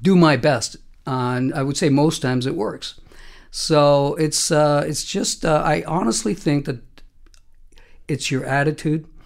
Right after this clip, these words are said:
how you put yourself out there, how you treat other people, and recognizing when something comes your way that you go, "Yeah, I'm gonna, that's, I'll try that." It's instinct. I, I, I, no other way to explain it.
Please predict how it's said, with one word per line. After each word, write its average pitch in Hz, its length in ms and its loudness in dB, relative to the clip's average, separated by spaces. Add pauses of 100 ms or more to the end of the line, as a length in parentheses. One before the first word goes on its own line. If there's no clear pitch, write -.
(320)
how 135 140 -4
you 147 120 2
put 156 200 -2
yourself 151 380 -2
out 135 220 -6
there, 135 200 -6
how 135 160 -8
you 151 140 0
treat 160 220 0
other 156 180 4
people, 127 500 -4 (500)
and 135 260 0
recognizing 147 800 2
when 131 60 2
something 147 280 2
comes 131 280 0
your 127 100 0
way 131 200 0
that 127 120 -2
you 120 80 -4
go, 120 240 -4 (440)
"Yeah, 254 260 -2
I'm 147 140 2
gonna, 143 140 -2 (580)
that's, - 260 -12 (100)
I'll 190 120 -10
try 190 260 -6
that." 127 240 -8 (800)
It's - 160 -6
instinct. - 520 -4
I, 170 120 -14
I, - 20 -12
I, 170 400 -14
no 170 320 -4
other 170 120 -4
way 165 120 -2
to 156 60 -10
explain 175 360 -10
it. - 60 -16